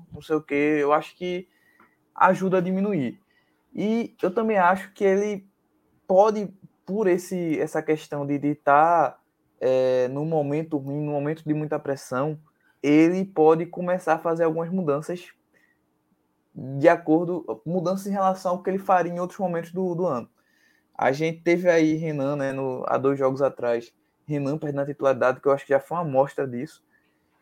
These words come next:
E eu acho que ele pode ir com o Felipe Fabinho por causa disso. Porque eu até peguei aqui um comentário de Casalino,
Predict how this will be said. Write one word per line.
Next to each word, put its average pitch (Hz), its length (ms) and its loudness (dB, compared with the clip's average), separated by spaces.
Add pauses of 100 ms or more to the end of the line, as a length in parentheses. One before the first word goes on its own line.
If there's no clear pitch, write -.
(320)
E 208 100 -4
eu 254 180 6
acho 185 360 6
que - 120 -6
ele 202 180 -2
pode 208 340 2
ir 190 100 -2
com 196 100 -6
o 190 40 -4
Felipe 190 360 -6
Fabinho 175 400 2
por 214 220 -2
causa 196 260 6
disso. 180 380 -6 (500)
Porque 165 1120 2 (140)
eu 139 80 0
até 190 580 2 (380)
peguei 151 220 2
aqui 147 120 -2
um 151 60 -10
comentário 147 460 -2
de 131 80 -12
Casalino, 139 560 -4